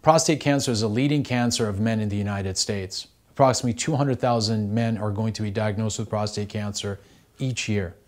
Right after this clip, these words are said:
We find that prostate cancer is multifactorial,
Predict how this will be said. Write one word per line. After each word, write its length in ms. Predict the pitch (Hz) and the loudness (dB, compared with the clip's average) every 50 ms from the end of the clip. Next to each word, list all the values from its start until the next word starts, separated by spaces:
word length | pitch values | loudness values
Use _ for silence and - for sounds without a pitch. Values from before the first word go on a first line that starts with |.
| - - - - | -20 -14 -4 0
We 100 | 147 135 | 0 0
find 340 | - 156 147 151 156 147 | 2 2 2 2 2 4
that 200 | 139 135 127 - | 4 4 4 4
prostate 400 | - 147 151 151 - - 147 127 | 4 4 4 4 4 2 2 2
cancer 320 | - - 135 131 123 - 120 | 2 2 0 0 0 0 0
is 100 | 104 101 | 0 2
multifactorial, 1120 | 117 120 123 120 - 123 110 - 120 110 104 - - - 120 117 110 110 104 92 92 92 | 2 2 2 2 0 -2 -2 0 -2 -2 -2 -4 -4 -2 -2 0 0 0 -2 -4 -6 -8